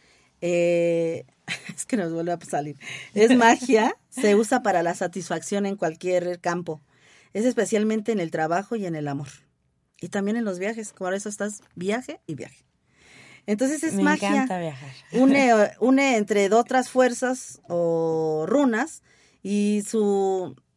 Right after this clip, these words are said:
Speaker 1: como lectura te puedo decir que eres creativa, eres alegre en el trabajo, eh, das mucha felicidad,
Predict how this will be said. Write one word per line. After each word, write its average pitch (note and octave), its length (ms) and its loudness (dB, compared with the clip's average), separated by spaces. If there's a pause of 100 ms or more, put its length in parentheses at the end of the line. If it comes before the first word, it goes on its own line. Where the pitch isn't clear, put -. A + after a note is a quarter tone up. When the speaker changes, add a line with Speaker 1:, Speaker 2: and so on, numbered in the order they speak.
(140)
Speaker 1:
como G#3 240 2
lectura B3+ 440 0
te F#3+ 140 -6
puedo G3 220 0
decir F#3+ 280 -4
que E3+ 180 -2
eres E3+ 280 -4
creativa, F#3 960 -2 (460)
eres E3 340 -4
alegre F3 520 -2
en D#3+ 100 -4
el D3 100 -10
trabajo, F#3+ 920 0 (760)
eh, D#3 640 0
das G#3 180 0
mucha G#3+ 220 -4
felicidad, G3+ 960 -4